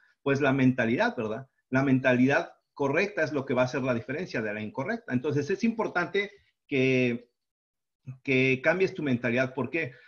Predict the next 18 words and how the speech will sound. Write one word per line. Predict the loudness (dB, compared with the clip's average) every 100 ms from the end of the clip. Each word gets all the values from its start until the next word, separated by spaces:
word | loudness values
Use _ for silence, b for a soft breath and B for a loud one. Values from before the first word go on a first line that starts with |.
| B -6
Porque, | -4 0 4 6 4 0
como | -2 2
decía | 2 2 0
Yuli, | 0 -2 -2 -4
al | -2 0
principio | 0 0 -2 2 2
a |
veces | 2 -2 -8 0
tardaba | 2 4 4 2
hasta | 2 -2
un | -2 -2
mes | -6
y | -4
medio | -2 -2
en | -2
llegar | -2 -2
el | -2
producto. | -2 -4 -4